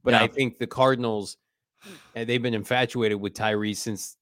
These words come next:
Speaker 1: since the offseason began and people got hired and in the building. We know that. And so I, I think there's a really good chance that one or both corners could be taken ahead of the Arizona Cardinals. I think you could look at Seattle and Detroit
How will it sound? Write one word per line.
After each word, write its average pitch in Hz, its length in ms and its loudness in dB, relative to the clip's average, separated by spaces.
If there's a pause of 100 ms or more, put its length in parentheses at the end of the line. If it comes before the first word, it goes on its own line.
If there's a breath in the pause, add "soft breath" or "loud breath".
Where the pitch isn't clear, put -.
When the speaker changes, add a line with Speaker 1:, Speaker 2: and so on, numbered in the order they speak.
Speaker 1:
since 120 280 -8
the 101 160 -6
offseason 104 600 -2
began 107 380 0
and 95 100 -8
people 107 240 -6
got 90 160 -2
hired 107 300 0
and 101 120 -6
in 101 80 -6
the 98 60 -6
building. 95 540 -4
We 104 120 -8
know 110 220 6
that. 85 240 -4 (520)
And 117 140 -2
so 107 540 4
I, 113 160 -2 (100)
I 127 120 2
think 131 240 -2
there's 117 160 2
a 107 60 -2
really 147 200 6
good 120 180 -2
chance 95 360 -4
that 101 120 -2
one 104 400 -4
or 98 100 -4
both 104 260 0
corners 104 360 -2
could 117 120 -4
be 104 100 -6
taken 113 320 0
ahead 98 260 -2
of 95 100 -4
the 95 120 -6
Arizona 95 360 -4
Cardinals. 95 400 -4
I 95 100 -4
think 110 180 -6
you 113 80 -6
could 104 140 -6
look 107 200 -2
at 107 120 -6
Seattle 113 500 2
and 117 200 -2
Detroit 135 480 2